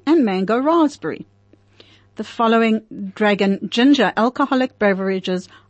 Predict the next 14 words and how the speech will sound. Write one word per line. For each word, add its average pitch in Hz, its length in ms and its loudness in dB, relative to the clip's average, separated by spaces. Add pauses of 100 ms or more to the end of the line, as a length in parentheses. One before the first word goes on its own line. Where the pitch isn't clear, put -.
are 349 100 4
now 214 260 4
kosher 180 420 -4
certified. - 720 -4 (320)
Dragon 202 400 0
Heart 175 380 -4
Seltzer 277 580 0 (520)
in 294 160 0 (120)
all 294 380 2
flavors, 180 680 -2
including 185 640 -4
the 190 140 -8
dr-, 165 280 -6 (120)
ginger. 175 420 -4